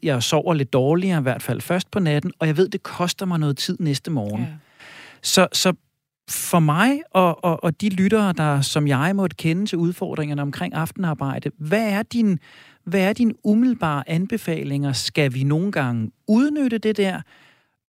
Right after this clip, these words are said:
Speaker 1: på bekostning af nogle gode timer? For jeg plejer også at have gode timer om morgenen, men jeg kan jo ikke have de to, to
Speaker 2: Mm.
Speaker 1: sammen. Hvad er dine umiddelbare tanker til at udnytte det der aftentid versus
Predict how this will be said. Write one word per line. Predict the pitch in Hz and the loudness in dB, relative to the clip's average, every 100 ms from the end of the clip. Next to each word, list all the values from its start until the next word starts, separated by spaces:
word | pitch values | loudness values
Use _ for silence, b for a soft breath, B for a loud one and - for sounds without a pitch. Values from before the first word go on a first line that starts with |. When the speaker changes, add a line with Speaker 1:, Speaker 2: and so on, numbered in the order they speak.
| - | 0
Speaker 1:
på | 180 | 2
bekostning | 156 160 175 190 - 220 180 | 2 0 0 -2 -2 -4 -2
af | |
nogle | 151 143 | -2 -2
gode | 135 151 185 - | -2 -2 -2 -4
timer? | 180 170 196 | -4 -2 -2
For | 180 | 0
jeg | 160 | -2
plejer | - 151 151 | 0 0 2
også | 208 220 | 2 0
at | |
have | 180 180 | 2 0
gode | 190 | 2
timer | 185 175 151 | 0 2 2
om | |
morgenen, | 139 139 185 214 | 4 2 2 2
men | 196 | 2
jeg | 175 | 0
kan | 185 | 2
jo | 202 | 0
ikke | 214 | 0
have | - | -6
de | |
to, | 196 190 165 _ - | -4 -4 -4 _ -6
to | 170 | -4
Speaker 2:
Mm. | 131 | -2
Speaker 1:
sammen. | 104 214 226 247 B B B B B B _ _ - | 0 0 2 -2 B B B B B B _ _ -10
Hvad | 175 175 233 | -6 0 0
er | |
dine | 247 233 | 4 4
umiddelbare | 220 226 180 170 | 4 2 -2 -4
tanker | 170 170 196 | -4 -4 -4
til | 208 185 | -4 -6
at | - | -2
udnytte | 196 214 220 202 175 | 0 2 0 0 -2
det | 156 | -2
der | 135 - | -2 -2
aftentid | 190 - - 240 - 226 - _ _ - | -4 -2 -4 -4 -2 -4 -6 _ _ -10
versus | 151 151 156 185 - 202 170 | -2 2 2 2 0 -2 -4